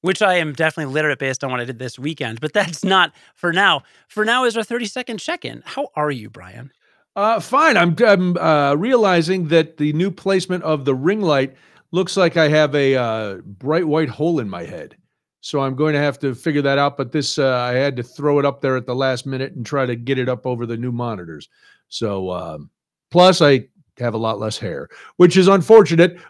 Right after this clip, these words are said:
Speaker 2: But, uh, other than that, this is my final week as a P E teacher. So I'm excited about that. Uh, looking forward to next week when I actually have a road gig,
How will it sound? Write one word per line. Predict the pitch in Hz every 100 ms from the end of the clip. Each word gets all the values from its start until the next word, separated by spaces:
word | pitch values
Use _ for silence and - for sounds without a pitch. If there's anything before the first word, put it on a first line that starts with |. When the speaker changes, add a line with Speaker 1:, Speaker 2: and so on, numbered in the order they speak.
| _
Speaker 2:
But, | 170 180 -
uh, | 190
other | 190 247 254
than | 220
that, | 233 269
this | 233 175
is | 180
my | 190 180
final | - 214 226 196
week | 180 226 - - _ _ -
as | 175 170 156
a | 165
P | 156 208 202 196 226
E |
teacher. | 233 240 208 254 302 - _ _ -
So | - 180 156
I'm | 151 147 143 135 139 -
excited | 135 - 151 135 113
about | 101 92 90
that. | 123 160 220 - - _ _ _ _
Uh, | 90 82 71 58 58 57 55 53 53 -
looking | 117 127 147 156
forward | 123 165 147
to | 139
next | 165 170 170
week | 170 185 - _ _ _
when | 147
I | 156
actually | 165 160 170
have | 156 151
a | 139
road | 120 139 196 226 147
gig, | 139 135 107 85